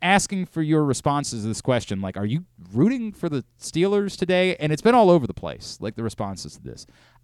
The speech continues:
I, I, I feel the way that a lot of people feel. Um, our buddy Paul Valley from the Bat Around said, "I'm strictly wanting Pittsburgh to win just so that the Ravens can shut them and their fans up. It doesn't matter who comes to Baltimore, the Ravens are winning.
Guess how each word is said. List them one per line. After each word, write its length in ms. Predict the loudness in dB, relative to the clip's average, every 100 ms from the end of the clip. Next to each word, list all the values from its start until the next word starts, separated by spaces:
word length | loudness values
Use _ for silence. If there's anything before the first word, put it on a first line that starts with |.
| 2
I, 260 | 4 4 -2 _
I, 200 | -20 -20 -14 -4
I 120 | -4
feel 320 | 0 6 8
the 60 | 8
way 140 | 4
that 120 | 2
a 40 | 2
lot 180 | 0
of 60 | -2
people 380 | -6 -8 -8 -10 _
feel. 380 | -8 -8 -8 -16 _ -20 _ _
Um, 480 | -4 0 0 0 -2
our 80 | 2
buddy 180 | 6 6
Paul 200 | 6 4
Valley 260 | 4 4 2
from 100 | 0
the 60 |
Bat 180 | 0 2
Around 220 | 0 -2
said, 180 | -4 -4
"I'm 100 | -2
strictly 280 | 0 2 2
wanting 240 | 0 -2
Pittsburgh 340 | -4 -4 -2 -2
to 40 |
win 380 | 0 0 0 -4 _ _ _
just 240 | 4 4 4
so 80 |
that 120 | 0 0
the 60 |
Ravens 380 | 2 2 2 -4
can 120 | -6
shut 380 | -4 0 0 0
them 220 | -2 -2 -2
and 240 | -2 0 0
their 80 |
fans 420 | -2 -2 -2 -2 0
up. 200 | 0 -2
It 80 |
doesn't 280 | -2 -2 -2
matter 280 | -2 0 2
who 80 | 0
comes 240 | -2 -8
to 80 | -2
Baltimore, 400 | 0 0 -2 -2
the 80 | -2
Ravens 340 | -2 -2 -4
are 60 | -2
winning. 380 | 0 0 -2